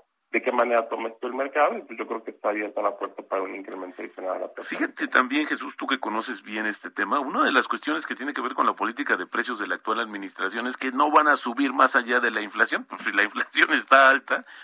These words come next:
Speaker 2: al final del día
Speaker 1: Claro.
Speaker 2: sí hay un efecto importante en este sentido, porque tiene una, como tú dices, distorsión, pero al, al, al mismo tiempo efectos en muchas cuestiones que, pues, hoy podemos ir viendo incluso más cercanas,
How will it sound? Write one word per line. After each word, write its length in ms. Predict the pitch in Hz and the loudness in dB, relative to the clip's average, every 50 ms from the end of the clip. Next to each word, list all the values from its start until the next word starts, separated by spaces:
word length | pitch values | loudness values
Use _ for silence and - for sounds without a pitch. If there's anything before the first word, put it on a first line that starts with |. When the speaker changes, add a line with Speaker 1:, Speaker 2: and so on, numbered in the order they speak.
| - | -14
Speaker 2:
al 80 | - - | -12 -8
final 200 | - - 180 226 | -2 -2 -2 -2
del 120 | 285 - - | -2 -6 -6
día 300 | 135 147 151 143 131 - | -2 2 4 4 4 4
Speaker 1:
Claro. 220 | - 92 90 - - | 2 -4 -6 -6 -8
Speaker 2:
sí 220 | - - - - 156 | -10 -8 -2 0 0
hay 100 | 196 - | 0 0
un 140 | 277 - | 0 -2
efecto 420 | - - - - 151 151 - - 127 | -2 -2 0 0 0 0 -2 -6 -8
importante 600 | 104 - - 95 - - - 117 120 113 - 135 | -8 -8 -8 -10 -6 -2 0 0 0 -2 -4 -6
en 100 | 120 104 | -6 -4
este 240 | 107 104 - - 110 | -6 -8 -8 -10 -10
sentido, 280 | - 113 104 120 170 - | -10 -8 -6 -6 -6 -4
porque 180 | 110 139 135 | -2 -4 -4
tiene 200 | - - 143 151 | -2 -4 -4 -4
una, 420 | 170 180 165 156 147 131 117 - - - - | -4 -2 0 2 4 4 4 2 0 -8 -8
como 160 | - 107 127 | -6 -6 -4
tú 80 | - | -4
dices, 140 | 160 143 139 | -4 -4 -4
distorsión, 360 | 127 - - 117 - 190 226 | -4 -2 0 0 0 0 -2
pero 220 | - - 135 131 127 | 0 2 4 4 4
al, 160 | 123 120 127 - - - | 4 2 -2 -10 -6 -2
al, 340 | 131 127 120 117 123 113 - - - - | -2 -2 -2 -4 -10 -12 -14 -18 -12 -6
al 160 | 123 113 113 | -6 -6 -4
mismo 280 | 123 160 - 196 196 - | -6 -6 -2 -2 -2 -2
tiempo 340 | - 170 180 - - 190 | -2 -4 -4 0 2 2
efectos 560 | 143 - - - 196 - - - 156 139 - 127 | 2 2 4 4 4 4 2 -4 -6 -4 -2 -2
en 80 | 113 | -2
muchas 340 | 120 135 143 - - 151 - | -2 -4 -4 0 0 0 0
cuestiones 720 | - 127 110 - - 131 135 131 123 127 120 117 - - - - - - - - _ - | -2 -8 -8 -8 -6 -4 -2 -2 -2 -2 -6 -10 -12 -18 -20 -20 -20 -20 -20 -20 _ -10
que, 600 | - 113 110 107 107 104 104 104 107 104 104 98 - | -6 -4 -2 0 0 0 0 0 0 0 -2 -2 -4
pues, 220 | - 104 104 107 | -4 -4 -2 0
hoy 220 | 117 139 151 165 160 | 0 0 0 0 -4
podemos 460 | - - 131 123 135 147 156 143 - | -2 0 2 4 4 2 0 -2 -2
ir 100 | 147 139 | -2 -2
viendo 400 | 127 127 131 135 139 139 165 170 | 0 0 0 0 0 0 0 0
incluso 420 | 160 131 - - 131 139 - 165 147 | 0 -2 -4 -6 -6 -4 -2 -2 2
más 200 | 131 127 131 - | 4 4 4 6
cercanas, 580 | 156 139 - - 131 120 127 147 156 - - | 4 2 4 4 4 4 4 4 0 -2 -4